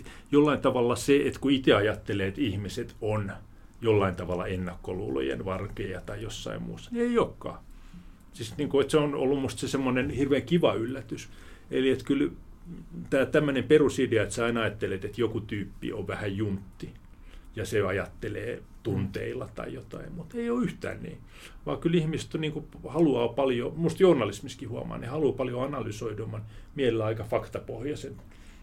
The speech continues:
niinku, pohjan siitä, millä ne voi sit ite miettiä, miten joku asia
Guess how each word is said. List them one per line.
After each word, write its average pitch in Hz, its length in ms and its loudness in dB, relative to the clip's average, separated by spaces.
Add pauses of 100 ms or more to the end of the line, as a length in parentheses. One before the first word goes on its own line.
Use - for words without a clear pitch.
niinku, 127 280 -10
pohjan 107 400 0
siitä, 117 360 -8
millä 110 380 -2
ne 98 160 -6
voi 104 140 2
sit 120 220 -6
ite 107 180 -6
miettiä, - 480 -10
miten - 300 -10
joku - 300 -10
asia - 260 -12